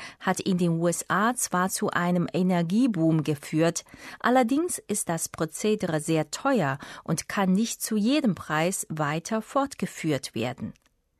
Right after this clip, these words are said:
Ist die Fracking-Euphorie in den U S A eventuell nur von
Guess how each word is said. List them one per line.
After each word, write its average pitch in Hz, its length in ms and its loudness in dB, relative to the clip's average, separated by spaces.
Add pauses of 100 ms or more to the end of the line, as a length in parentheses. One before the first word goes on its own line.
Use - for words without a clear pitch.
(380)
Ist - 220 -2
die 165 100 2
Fracking-Euphorie 185 1080 0
in 175 120 0
den 165 160 0
U 170 100 2
S - 220 -2
A 185 240 2 (280)
eventuell 175 680 0
nur 165 240 0
von 151 240 -4